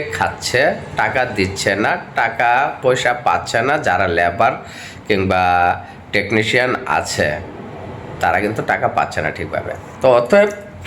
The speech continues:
আপনারা ফ্রি ভিসায় আসলে আপনারা বুঝতেই পারতেছেন আপনারা কীভাবে কাজ করবেন। যদি নিজেদের ভাই বন্ধু কেউ থাকে তাহলে অবশ্যই আসতে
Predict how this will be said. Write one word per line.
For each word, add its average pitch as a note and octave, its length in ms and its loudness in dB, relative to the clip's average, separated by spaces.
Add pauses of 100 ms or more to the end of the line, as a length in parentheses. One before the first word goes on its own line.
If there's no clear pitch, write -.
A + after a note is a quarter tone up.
(520)
আপনারা C3 240 2 (160)
ফ্রি A#2+ 240 2
ভিসায় B2+ 360 4
আসলে C3 260 0 (560)
আপনারা G2 240 2 (580)
বুঝতেই A2+ 400 0
পারতেছেন A#2+ 460 0 (380)
আপনারা F2+ 260 0 (100)
কীভাবে G2+ 360 2 (120)
কাজ A2+ 200 0
করবেন। C3 240 2 (100)
যদি A3+ 160 4 (160)
নিজেদের D3+ 460 2 (160)
ভাই F#2 280 2 (280)
বন্ধু A2 340 4 (180)
কেউ C3+ 140 2 (180)
থাকে D3+ 320 4 (600)
তাহলে G2 260 2 (100)
অবশ্যই F2 400 2
আসতে - 200 -6